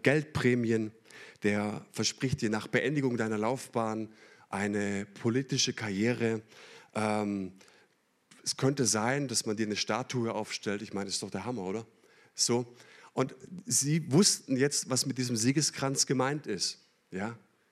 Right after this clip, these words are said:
So. Und jetzt überträgt er dieses Bild auf unser geistliches Leben. Und er sagt, hey,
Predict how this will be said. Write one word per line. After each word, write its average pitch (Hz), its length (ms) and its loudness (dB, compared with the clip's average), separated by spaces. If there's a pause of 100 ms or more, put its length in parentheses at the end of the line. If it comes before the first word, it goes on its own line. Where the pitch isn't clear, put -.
So. 104 340 0 (540)
Und 110 100 -2
jetzt 131 160 0
überträgt 151 500 0
er 160 60 0
dieses 127 300 2
Bild 143 600 2 (1120)
auf 113 220 -4
unser 131 220 0
geistliches 123 640 -2
Leben. 131 380 -6 (1500)
Und 110 140 -2
er 113 100 2
sagt, 120 540 0
hey, 127 380 0